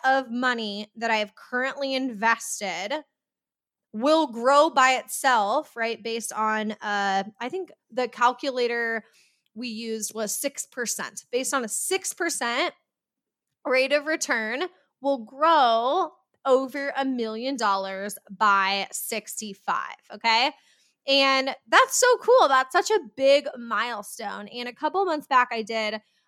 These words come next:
a masterclass on how to lock in your millionaire status. And that's how to do it, right? It's so relieving and exciting to know that what, like,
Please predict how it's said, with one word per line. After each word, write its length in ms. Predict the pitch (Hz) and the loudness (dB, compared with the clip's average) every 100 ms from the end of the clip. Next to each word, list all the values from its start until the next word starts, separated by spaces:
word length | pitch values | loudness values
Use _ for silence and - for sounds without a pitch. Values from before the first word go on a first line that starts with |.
| - | 0
a 500 | 233 226 220 214 208 202 220 | 6 8 8 6 2 -2 2
masterclass 920 | 226 311 - 254 - 220 208 262 - - | 2 2 0 -2 -2 0 0 0 -4 -4
on 180 | 226 220 | -4 -2
how 220 | - 269 | 0 2
to 100 | 330 | 0
lock 420 | 262 247 240 285 - | -2 2 4 4 0
in 220 | 262 262 | -4 -4
your 140 | 262 | -4
millionaire 600 | 247 226 226 226 226 202 202 | -4 -2 -4 -4 -6 -8 -8
status. 520 | - 196 185 - - | -2 -2 -2 -6 -8
And 200 | 262 247 | -6 -2
that's 300 | 320 302 - | -2 -2 -4
how 100 | 302 | -2
to 140 | 277 247 | 0 -2
do 240 | 262 269 | -4 -4
it, 160 | 170 - | -6 -6
right? 340 | 214 214 247 - _ _ | -4 -2 -2 -4 _ _
It's 220 | 262 269 - | -4 -2 -2
so 760 | - 294 269 285 311 339 277 233 | -2 2 4 6 4 4 -2 -4
relieving 1300 | 247 269 247 247 247 254 285 240 208 202 220 294 - _ _ - | 2 2 2 -6 -10 -10 -8 -4 -4 -4 -6 -8 -10 _ _ -2
and 200 | 254 247 | 0 0
exciting 880 | - - - 240 254 285 247 214 214 | -4 -8 0 2 2 0 -2 -4 -8
to 60 | 254 | -8
know 340 | 233 208 208 | -6 -4 -4
that 400 | 208 214 202 196 - _ _ _ - | 0 2 4 2 -2 _ _ _ -4
what, 240 | 220 349 - _ | 2 2 2 _
like, 240 | 269 277 | 0 0